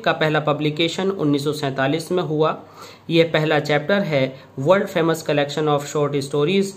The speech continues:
जो कि मालगुडी डेज के नाम से लिखा गया है। अ, बिगिनिंग में, अ, ये जो स्टोरी है हमें इस-, इंट्रोड्यूस कराती है एक, अ, एस्ट्रोलॉजर को, जो वास्तव में एस्ट्रोलॉजर होता ही नहीं है। और जैसे ये स्टोरी शुरू होती है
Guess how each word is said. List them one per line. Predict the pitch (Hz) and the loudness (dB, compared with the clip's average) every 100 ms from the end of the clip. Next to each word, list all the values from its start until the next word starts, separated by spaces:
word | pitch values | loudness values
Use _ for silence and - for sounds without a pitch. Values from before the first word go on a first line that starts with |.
| 151 | -4
जो | 143 143 | -2 0
कि | 147 | 0
मालगुडी | 135 131 131 139 135 | 0 0 0 -2 0
डेज | 147 151 147 | 2 0 0
के | 135 | -2
नाम | 127 127 | -2 -2
से | 135 131 131 | -4 -6 -2
लिखा | 131 147 | -2 0
गया | 151 170 175 | 0 2 0
है। | 233 | -2
अ, | 262 - - - - - 156 160 143 | -6 -14 -20 -20 -20 -4 2 2 2
बिगिनिंग | 180 220 233 | 2 2 2
में, | 220 240 247 - - - | 4 4 2 -6 -18 -2
अ, | 156 | 0
ये | - 175 185 | 2 4 4
जो | 185 175 | 4 0
स्टोरी | - 170 190 226 | 2 2 2 2
है | 160 127 131 - - - - | 0 -2 -4 -10 -20 -18 -2
हमें | 151 170 175 - - - 165 | 2 2 2 -4 -16 -6 -4
इस-, | 147 - | -4 -2
इंट्रोड्यूस | 165 165 165 185 180 | 0 2 2 0 0
कराती | 170 143 139 196 | 2 2 2 0
है | 180 190 196 165 | 0 0 0 4
एक, | 156 151 156 143 147 - 151 | 4 4 2 2 0 -6 0
अ, | 139 139 139 | 2 2 0
एस्ट्रोलॉजर | 143 143 147 139 139 180 | -2 -2 0 2 4 4
को, | 180 208 | 2 -2
जो | 180 | 0
वास्तव | 143 139 139 151 | 2 2 2 0
में | 139 | 0
एस्ट्रोलॉजर | 139 135 131 143 | -2 -2 0 -2
होता | 135 139 135 | -2 -4 -4
ही | 127 139 | -4 -2
नहीं | 127 131 123 | -2 -4 -6
है। | 117 - - - - - - - - - | -8 -14 -20 -20 -20 -20 -20 -20 -20 0
और | 151 147 147 147 | 4 6 6 4
जैसे | 151 151 220 | 2 6 4
ये | |
स्टोरी | 220 202 196 196 | 4 2 2 0
शुरू | 196 208 | 2 2
होती | 196 180 226 190 | 2 0 0 0
है | 147 120 - | 0 -2 -6